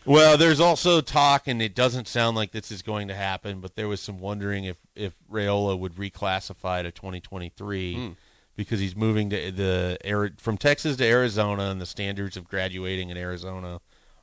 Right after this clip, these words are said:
Speaker 1: are lower, so potentially could reclassify. But, um, Bill Kurelic, who covers Ohio State for twenty-four seven Sports, has an update on this and basically said that's not what the Raiola's plan to do.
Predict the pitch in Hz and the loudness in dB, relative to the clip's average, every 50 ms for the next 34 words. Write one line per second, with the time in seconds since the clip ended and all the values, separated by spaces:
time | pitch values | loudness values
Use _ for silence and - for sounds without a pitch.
0 | - - 101 98 90 90 92 104 113 120 117 113 101 90 85 80 80 85 90 _ | -4 -2 0 0 0 -2 -4 0 2 2 2 2 2 -2 -4 -6 -10 -12 -16 _
1 | _ _ - - - - _ _ - - 113 101 92 - _ _ - 123 110 - | _ _ -20 -20 -20 -20 _ _ -2 0 0 0 -2 -4 _ _ 0 0 2 4
2 | 127 123 113 - 123 120 110 107 - - 117 95 95 104 110 101 - - 104 98 | 4 4 4 2 2 2 2 2 2 0 -2 0 0 0 -2 0 2 2 4 4
3 | 98 98 - 101 90 - - 90 87 87 87 85 87 - _ _ _ _ _ _ | 4 2 -2 -6 -6 -2 -2 0 0 0 -2 -4 -6 -8 _ _ _ _ _ _
4 | _ - - 110 101 95 95 - _ _ _ _ _ _ _ _ _ _ - 104 | _ 0 4 4 6 6 4 2 _ _ _ _ _ _ _ _ _ _ -10 -8
5 | 98 90 87 82 80 78 73 - - - - - _ _ _ - 98 - - 139 | -6 -6 -6 -8 -10 -12 -16 -20 -20 -20 -20 -20 _ _ _ -18 -6 0 4 4
6 | 131 120 - - 113 104 123 127 117 107 101 - - 113 101 - - 101 95 90 | 4 4 4 4 4 6 6 6 6 6 4 2 0 -4 -4 0 2 2 2 4
7 | 92 92 90 87 82 - - - - - 95 92 95 90 90 90 - - 95 95 | 2 0 0 -2 -4 -6 -10 -10 -8 -6 -4 -2 -2 -2 -2 -4 -6 -6 -6 -6
8 | 85 - - - - 101 95 92 - - 92 87 - 95 90 87 - - - 95 | -6 -8 -12 -14 -10 -8 -8 -6 -6 -6 -8 -6 -6 -6 -6 -6 -8 -10 -8 -6
9 | 92 87 - - 95 90 85 87 85 85 90 90 - - 92 87 87 87 87 87 | -8 -8 -8 -6 -6 -6 -6 -6 -8 -8 -10 -8 -6 -4 -4 -4 -4 -4 -6 -6
10 | 87 87 87 - - - 92 85 - 90 - 95 95 92 - - - - 95 87 | -8 -8 -8 -10 -12 -14 -16 -16 -16 -12 -8 -6 -6 -6 -8 -10 -8 -8 -8 -8
11 | - - - 98 92 90 85 85 _ - - _ _ - - - 101 - - 104 | -6 -6 -4 -2 -2 -4 -4 -8 _ -20 -20 _ _ -12 -6 -4 -4 -2 -2 0
12 | 101 95 90 90 - 85 92 87 - - 85 85 85 82 82 82 82 87 87 - | 0 2 2 0 -2 -6 -8 -8 -6 -6 -6 -6 -4 -4 -4 -4 -6 -6 -8 -10
13 | - - 87 85 82 - - - - - - | -14 -14 -12 -12 -12 -14 -16 -18 -18 -16 -18